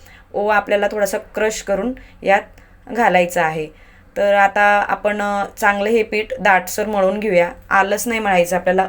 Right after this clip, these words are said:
घट्ट मळायचं आहे. तर तुम्ही कोमट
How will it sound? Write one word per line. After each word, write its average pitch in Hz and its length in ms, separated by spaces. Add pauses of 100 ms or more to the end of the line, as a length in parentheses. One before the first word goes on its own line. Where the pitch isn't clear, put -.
(120)
घट्ट 175 420
मळायचं 185 460
आहे. 170 260 (540)
तर 226 140 (220)
तुम्ही 226 180
कोमट 214 320